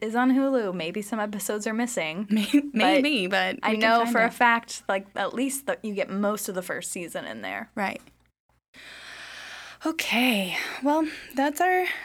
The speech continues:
Speaker 2: episode for this week. I believe we are going to take a short little break 'cause we're going on spring break.
Speaker 1: Yep.
Speaker 2: Not
Speaker 1: Annual spring break.
Speaker 2: Annual spring break. Again, not together, sadly. Um, so we will be back in a couple of weeks. But if you have any questions, if you wanna share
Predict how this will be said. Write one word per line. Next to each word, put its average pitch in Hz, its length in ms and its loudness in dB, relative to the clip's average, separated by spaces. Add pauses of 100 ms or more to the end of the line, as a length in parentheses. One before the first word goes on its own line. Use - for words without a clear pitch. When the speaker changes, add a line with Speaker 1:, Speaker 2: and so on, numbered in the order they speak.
Speaker 2:
episode 240 360 0
for 226 100 0
this 208 200 -2
week. 196 360 -2
I 214 80 2
believe 214 340 -2
we 214 120 0
are 226 240 2
going 320 200 2
to 302 80 -2
take 208 220 -2
a 190 40 -2
short - 280 -2
little 262 140 2
break 202 280 -2
'cause 190 180 -4
we're 185 120 0
going 185 260 -2
on 180 140 -4
spring 202 480 -2 (100)
break. - 460 -10 (360)
Speaker 1:
Yep. 240 160 -6 (600)
Speaker 2:
Not 208 140 -2
Speaker 1:
Annual 220 240 -2
spring 226 280 -4
break. 208 400 2
Speaker 2:
Annual 240 240 4
spring 311 220 2
break. 247 440 0
Again, 226 400 0
not 220 180 -2
together, 233 400 -2 (180)
sadly. 208 440 -4 (440)
Um, 208 500 2
so 226 180 -2
we 208 200 0
will 214 360 0
be 208 140 -4
back 202 320 -2
in 277 60 0
a 294 60 -2
couple 247 300 -4
of 277 120 -6
weeks. 180 480 -8 (340)
But 208 260 0
if 202 120 -8
you 208 80 -2
have 202 200 0
any 190 120 -4
questions, 320 520 0
if 269 120 -2
you 220 80 -2
wanna 196 180 0
share 208 460 2